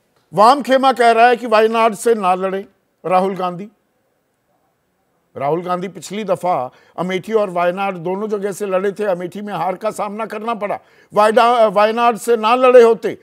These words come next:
तो सांसद भी ना बन पाते। तो वो वायनाड कैसे छोड़ देंगे?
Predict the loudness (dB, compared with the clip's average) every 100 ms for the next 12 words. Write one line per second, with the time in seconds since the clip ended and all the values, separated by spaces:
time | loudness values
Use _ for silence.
0 | _ _ -8 -4 -4 -2 2 0 0 -2
1 | 0 0 2 4 2 -2 -12 _ _ _
2 | _ _ _ _ _ _ _ _ _ _
3 | _ _ _ _ _ _ _ _ _ _
4 | _ _ _ _ _ _ _ _ _ _
5 | _ -6 2 4 4 4 2 2 0 0
6 | -2 -4 -2 -4 -6 -4 -4 -4 -6 -8